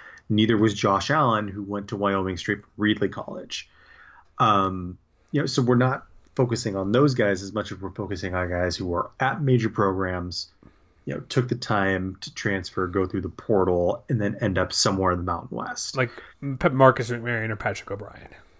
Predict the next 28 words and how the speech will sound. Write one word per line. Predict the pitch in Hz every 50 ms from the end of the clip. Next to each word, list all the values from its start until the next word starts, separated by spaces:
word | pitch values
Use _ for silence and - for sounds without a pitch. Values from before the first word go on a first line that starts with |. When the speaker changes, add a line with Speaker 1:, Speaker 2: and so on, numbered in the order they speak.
| - _ - -
Speaker 1:
Yes. | 120 120 - 120 - - - - - - - - - - - -
So | - - - 160 156 151 147 143 139 139 135 - - - _ _ _ _ _ _ - _ - - _ _ _
on | 151 170 220 262 254
the | 226 165
whole, | 127 - - 131 131 143 160 190 233 220 214 - - _ _ _ _ _ _ _ _ _ _ _ _ _ _ _ _ _ _ _ _ _ _ _ _ _ _ -
you | 147 127 127 139 156 151
could | 127 - - 151 143 127 123
say | - - - 139 139 147 147 143
that, | 127 120 127 123 113 120 120 -
you | - 135 120
know, | 110
just, | 104 104 107 98 - - - -
you | - 220 147 117 107 107 107
know, | 101
the | 98 107
following | 104 - 131 131 131 127 113 104
season | - - - 113 113 104 104 101 95
line | 95 92 90
I | 92 87
put | - 98 92
out | 90 90 -
there. | - 95 90 82
So | - 92
I'm | 95
just | 90 - -
gonna | 95 90
rattle | 87 92 87 85 85 87 87 87
it | -